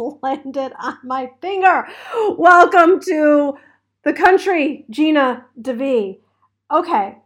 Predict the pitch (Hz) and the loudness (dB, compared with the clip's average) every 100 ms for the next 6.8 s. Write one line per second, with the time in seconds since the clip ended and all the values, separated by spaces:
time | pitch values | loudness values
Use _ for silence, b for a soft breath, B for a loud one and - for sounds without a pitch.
0 | _ _ _ 247 247 339 302 247 185 - | _ _ _ -10 -6 -6 -4 -4 -4 -8
1 | - - - 233 233 214 214 220 220 302 | -20 -20 -10 -6 -4 -4 -4 -6 -6 -6
2 | 311 302 294 285 269 - _ _ 254 247 | -4 -4 -4 -4 -6 -16 _ _ -2 0
3 | 240 240 - 277 285 294 294 269 240 240 | 0 -4 -6 -8 -6 -6 -6 -6 -6 -8
4 | - _ _ 247 - _ - 247 233 220 | -16 _ _ -20 -20 _ -6 -4 -4 -6
5 | 220 - - _ _ _ _ _ _ _ | -10 -16 -20 _ _ _ _ _ _ _
6 | _ _ _ 226 240 233 - | _ _ _ -4 -2 -4 -8